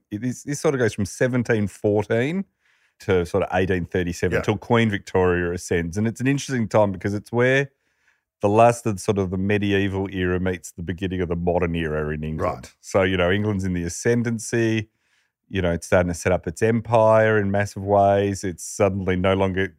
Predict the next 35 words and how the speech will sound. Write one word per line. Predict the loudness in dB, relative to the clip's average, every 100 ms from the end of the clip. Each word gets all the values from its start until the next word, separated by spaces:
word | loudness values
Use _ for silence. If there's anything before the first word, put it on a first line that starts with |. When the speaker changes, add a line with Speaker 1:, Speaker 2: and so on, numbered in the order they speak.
| _
Speaker 1:
they're | -8 -2 2
moving | 4 4 2
on | 0
from | -2 -2 2
knights | 2 2 0 -8 -4
to, | -2 0
you | 0
know, | 0
having | 0 -2 -6
firearms | -2 4 6 6 4 2 0 0 -2
and | -2
all | -2 0
this. | 0
Speaker 2:
Put | 0
Speaker 1:
It's | 2
Speaker 2:
the |
Speaker 1:
a | 2
Speaker 2:
armour | 2 0 0
away. | -2 -4 -2
Speaker 1:
They've | 0
put | 2 4
the | 8
armour | 10 10 10
away | 8 8 8 8
and | 6
all | 4
this. | 4 2 2
So | 2
medieval | 4 4 6 6 6 4
England's | 4 2 2
going | 4 4 4
away | 4 4 4
in | 2
many | 0 0
ways. | 0 0 -2 -8